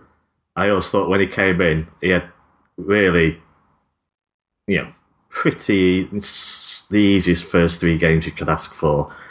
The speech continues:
and I knew the bounce from Jose Mourinho just not being on the premises <laughs> at the training ground would be huge. But he has kept it going. Uh, but deep down, my feeling is, I'm glad they've made this permanent. I just,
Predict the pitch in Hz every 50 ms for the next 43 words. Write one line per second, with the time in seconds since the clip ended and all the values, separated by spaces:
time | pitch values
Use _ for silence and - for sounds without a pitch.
0 | - - _ - 87 87 90 87 92 92 90 82 80 82 - 90 85 85 82 82
1 | - - 85 82 80 87 87 82 80 80 85 80 82 85 85 80 73 71 - -
2 | 85 - - 85 85 82 - - - 87 76 73 76 76 78 76 78 71 - -
3 | 85 78 85 85 85 - - - - - - - - - - - - - - 120
4 | - 101 - - - 120 98 104 104 90 82 90 80 78 78 80 78 85 82 -
5 | - 90 87 - - 101 101 92 87 78 76 69 - - - - - - _ _
6 | _ _ _ _ _ - 113 110 107 104 - - - 101 113 117 107 - - -
7 | 110 - - - - 92 - - 123 143 147 107 80 82 - _ _ _ _ -
8 | 92 90 90 90 90 90 90 90 - - - _ _ _ _ _ _ _ _ _
9 | _ _ _ _ _ _ _ _ _ _ _ _ - - 101 98 - - _ _
10 | _ _ _ _ - 131 131 123 - - - 110 117 135 160 156 143 117 101 101
11 | - - 110 107 101 98 98 98 101 98 - - - - - - _ _ _ _
12 | _ - 92 90 82 - - 87 80 - - 92 80 - 87 80 78 - - 80
13 | - - - - 80 80 73 78 73 73 73 - - _ _ _ _ _ _ _
14 | _ _ _ _ _ _ - 90 92 85 - - 113 95 - - - - -